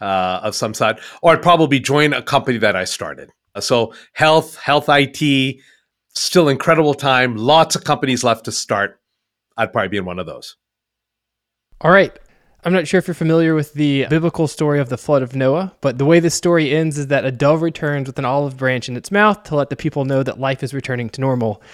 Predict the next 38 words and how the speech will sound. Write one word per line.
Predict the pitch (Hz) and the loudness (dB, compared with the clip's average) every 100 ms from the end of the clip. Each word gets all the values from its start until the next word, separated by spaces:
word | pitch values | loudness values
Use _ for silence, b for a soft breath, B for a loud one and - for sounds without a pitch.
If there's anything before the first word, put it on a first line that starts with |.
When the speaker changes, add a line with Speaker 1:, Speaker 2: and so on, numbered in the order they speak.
| b b b b - | b b b b -8
Speaker 2:
You're | 151 208 | 4 4
a | 226 | 6
prolific | 220 175 160 139 | 6 4 2 0
traveler, | 170 170 147 123 117 b b b _ - | 2 2 2 0 -2 b b b _ -2
and | 160 151 147 147 | 2 2 0 -2
the | 156 143 | 0 0
dove | 120 160 170 190 | 2 4 4 4
from | 180 156 | 0 2
the | 139 127 120 | 2 2 0
flood | - 156 | 2 2
of | 147 | 2
Noah | 165 143 | 0 0
story | 127 - 165 135 | 0 0 0 0
for | 160 160 | 0 -2
me | 262 240 | 0 2
was | 165 | 2
when | 147 175 | 2 0
you | 190 | 0
started | 196 175 147 | 0 0 -2
tweeting | - 175 170 | -2 -2 0
about | 151 143 - | 0 0 0
United | 135 135 135 110 | -2 0 0 -2
again. | 98 87 - 110 - B B B - | -6 -8 -10 -14 -18 B B B -4
You | 156 151 | 2 2
usually | 143 165 175 175 | 4 4 6 4
live | 147 160 165 180 | 2 4 4 4
tweet | - 180 180 | 2 0 0
your | 127 127 | -4 -6
travels. | - 175 180 185 175 - B B B _ | 2 2 4 2 0 -4 B B B _
So | 175 | 4
what | 180 | 6
I'm | 170 | 6
wondering | 165 214 220 190 | 4 2 2 0
is | |
if | 160 170 | -2 -4
you | |
have | 151 147 139 | -2 0 0
a | 135 123 | 0 -2